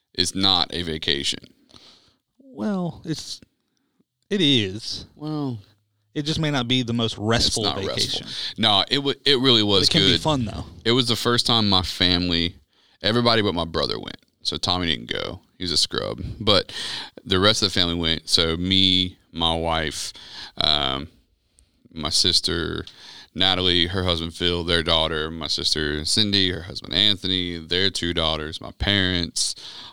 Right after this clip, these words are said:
Speaker 1: all of us. So, um,
Speaker 2: Were y'all all in one cabin or what?
Speaker 1: No, no, no. Well, we, so we stayed at, like, a, um, like a, I, I wanna use the term resort.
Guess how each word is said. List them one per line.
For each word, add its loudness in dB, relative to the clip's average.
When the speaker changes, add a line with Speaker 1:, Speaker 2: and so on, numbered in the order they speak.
Speaker 1:
all 2
of -2
us. -2
So, -2
um, 0
Speaker 2:
Were -12
y'all -2
all -2
in -2
one 0
cabin -4
or -2
what? 0
Speaker 1:
No, -6
no, -16
no. -14
Well, 2
we, 4
so 0
we -2
stayed 2
at, 0
like, -2
a, -6
um, 2
like -2
a, -2
I, -12
I -8
wanna -2
use -2
the -4
term -4
resort. -2